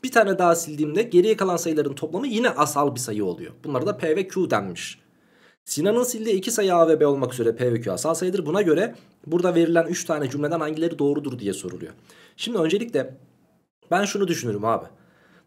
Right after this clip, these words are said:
Normal şartlar altında hiçbir sayıyı silmeden bu sayıların toplamı kaç? Yani birden on ikiye kadar olan sayıların toplamından bahsediyorum. Bunu ben n çarpı n artı bir bölü iki, yani on iki çarpı on üç bölü iki formülüyle elde edebilirim ki yetmiş sekiz gelir hocam burası.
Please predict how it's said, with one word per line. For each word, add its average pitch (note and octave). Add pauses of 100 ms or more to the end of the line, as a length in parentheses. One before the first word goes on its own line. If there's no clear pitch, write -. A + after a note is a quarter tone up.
Normal A3
şartlar D3+
altında B2+
hiçbir G#3
sayıyı G#3
silmeden D3 (340)
bu G3+
sayıların B3+
toplamı F#3+
kaç? - (200)
Yani D#3
birden F3+
on G3
ikiye F3+
kadar D#3
olan D#3+
sayıların E3
toplamından D#3+
bahsediyorum. A2 (320)
Bunu F#3+
ben G3 (360)
n F#3
çarpı F3
n F3
artı E3+
bir F3
bölü D3+
iki, B2+
yani C#3+
on E3
iki E3
çarpı D#3+
on D#3
üç D#3
bölü D#3+
iki D3+ (140)
formülüyle C#3+
elde C3
edebilirim E3+
ki A#3
yetmiş A3
sekiz G#3+
gelir C#3
hocam G#2
burası. F2